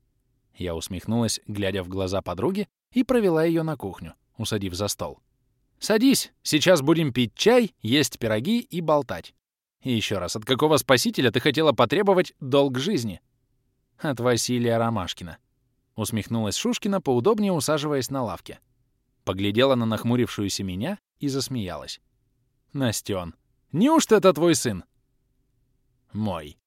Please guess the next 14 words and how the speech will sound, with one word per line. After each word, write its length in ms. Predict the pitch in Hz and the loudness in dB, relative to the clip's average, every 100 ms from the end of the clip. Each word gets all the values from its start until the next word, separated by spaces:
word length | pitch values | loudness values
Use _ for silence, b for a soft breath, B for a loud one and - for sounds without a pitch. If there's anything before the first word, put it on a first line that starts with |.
| _ _ _ _ | _ _ _ _
хмуро 400 | - 98 127 180 | -12 -6 -4 -4
кивнула 420 | 175 120 95 95 | -4 -4 -4 -6
я. 240 | 87 73 - _ _ _ _ _ _ _ _ | -6 -12 -16 _ _ _ _ _ _ _ _
Нет, 240 | 135 90 90 | -10 -8 -4
я 140 | 104 | -2
понимаю, 440 | - 110 135 226 | 0 2 2 2
что 140 | 175 143 | 0 2
этот 160 | 135 123 | 2 2
обычай 340 | 135 147 131 | 2 2 0
хоть 180 | 120 120 | 0 0
и 60 | |
древний, 360 | 113 131 127 123 | 2 4 4 2
но 120 | 131 | 0
нужный. 460 | 156 131 90 80 | -2 -4 -6 -12